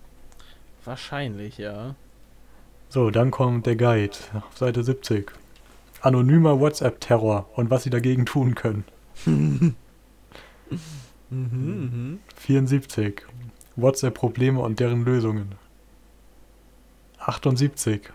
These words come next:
Speaker 2: WhatsApp auf dem P C.
Speaker 1: Alter.
Speaker 2: Zweiundachtzig. Google Keyboard.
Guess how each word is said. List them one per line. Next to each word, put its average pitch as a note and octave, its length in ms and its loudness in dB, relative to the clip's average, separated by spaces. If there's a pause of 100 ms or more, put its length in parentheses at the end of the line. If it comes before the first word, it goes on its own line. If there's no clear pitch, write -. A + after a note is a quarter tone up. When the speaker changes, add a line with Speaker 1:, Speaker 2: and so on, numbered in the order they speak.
(100)
Speaker 2:
WhatsApp C3+ 400 -2
auf C3+ 160 -2
dem B2 160 -2
P B2 140 -4
C. A2 320 -2 (1300)
Speaker 1:
Alter. G#2+ 160 -8
Speaker 2:
Zweiundachtzig. B2+ 800 0
Google C#3 380 2
Keyboard. G#2+ 580 -2